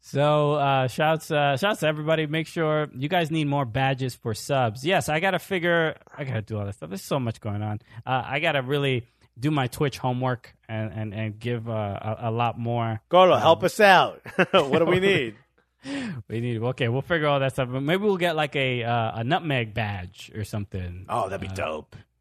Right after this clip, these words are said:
Speaker 1: <laughs> Duff Carnes said, "My neck hurts looking at that." <laughs>
Speaker 2: Yeah,
Speaker 1: Yeah.
Speaker 2: chiropractors right now are like, "Yes." <laughs>
Speaker 1: I'm gonna, you know what? Oh, I got, I got this.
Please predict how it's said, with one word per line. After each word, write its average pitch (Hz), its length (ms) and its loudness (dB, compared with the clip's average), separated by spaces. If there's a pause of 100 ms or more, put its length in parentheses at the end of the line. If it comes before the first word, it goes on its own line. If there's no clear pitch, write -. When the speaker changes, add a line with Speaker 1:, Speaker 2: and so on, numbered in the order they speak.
Speaker 1:
<laughs> - 400 -10
Duff 143 180 -2
Carnes 151 240 0
said, 139 120 0
"My 123 120 0
neck 151 240 0
hurts 123 280 -2 (220)
looking 147 240 0
at 120 140 -2
that." 113 240 -4 (100)
<laughs> - 320 -4 (760)
Speaker 2:
Yeah, 143 100 0
Speaker 1:
Yeah. 104 140 -8
Speaker 2:
chiropractors 170 720 4
right 131 180 0
now 127 220 -2
are 123 140 2
like, 113 260 -4
"Yes." - 760 0
<laughs> 160 680 -4
Speaker 1:
I'm 147 120 -4
gonna, 196 180 -4
you 185 120 -8
know 214 120 -6
what? 226 100 -6
Oh, 196 120 -8 (140)
I 165 140 -4
got, 185 260 -8
I 147 60 -14
got 170 180 -12
this. 160 140 -20